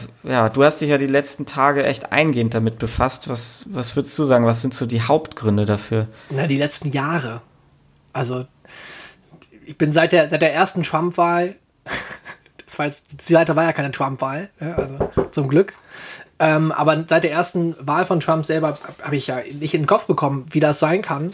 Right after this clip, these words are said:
Speaker 2: dass Leute sich da hinter, in der Zahl vereinen, hinter dem, äh, Lügenkonstrukt, hinter dem offensichtlichen, äh, naja, Rassismus, der von vornherein irgendwie getragen wurde und so. Und das, das Erstaunliche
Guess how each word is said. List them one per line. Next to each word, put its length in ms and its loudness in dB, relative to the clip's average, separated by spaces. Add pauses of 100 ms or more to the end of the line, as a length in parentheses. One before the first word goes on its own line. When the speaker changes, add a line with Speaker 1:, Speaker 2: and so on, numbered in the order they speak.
(160)
Speaker 2:
dass 200 -8
Leute 300 -2
sich 320 -4
da 160 4
hinter, 400 0
in 120 -6
der 180 4
Zahl 380 2
vereinen, 500 0
hinter 200 -2
dem, 300 0 (600)
äh, 360 0 (320)
Lügenkonstrukt, 1400 2
hinter 200 0
dem 260 0
offensichtlichen, 920 2 (480)
äh, 280 -2
naja, 200 0
Rassismus, 840 2
der 200 0
von 140 0
vornherein 540 0
irgendwie 320 0
getragen 500 -2
wurde 220 0
und 100 -6
so. 200 -4 (400)
Und 120 0
das, 220 -2
das 160 0
Erstaunliche 680 4